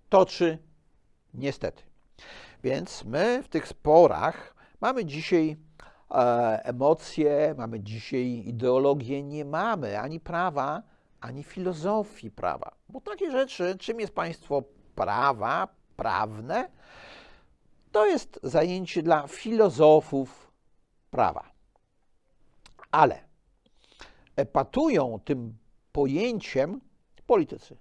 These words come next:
albo zwolennicy polityków, którzy epatują tym pojęciem w sporach politycznych, w sporach o władzę. No,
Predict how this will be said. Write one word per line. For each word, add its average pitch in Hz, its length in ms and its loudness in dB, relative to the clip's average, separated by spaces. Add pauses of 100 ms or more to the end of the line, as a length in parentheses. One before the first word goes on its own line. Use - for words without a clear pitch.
(140)
albo 403 300 -2
zwolennicy 247 480 -6
polityków, 175 560 -4
którzy 185 280 -6
epatują 285 600 2
tym 190 160 -12
pojęciem 196 520 -4
w - 40 -20
sporach 233 480 6
politycznych, 196 800 -2
w - 60 -20
sporach 247 840 4
o 156 200 2
władzę. 151 1160 -6 (1200)
No, - 60 -16